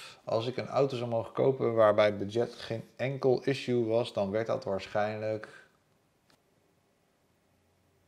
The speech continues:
ik denk dat ik niet kan kiezen.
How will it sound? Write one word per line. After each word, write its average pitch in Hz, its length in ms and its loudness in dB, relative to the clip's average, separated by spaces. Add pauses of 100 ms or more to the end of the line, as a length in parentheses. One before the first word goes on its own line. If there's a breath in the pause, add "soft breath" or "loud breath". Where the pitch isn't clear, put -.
(360)
ik 110 380 -6
denk 147 380 4 (1120)
dat 160 140 2
ik 156 80 2
niet 156 160 2
kan 117 100 2
kiezen. 101 360 -4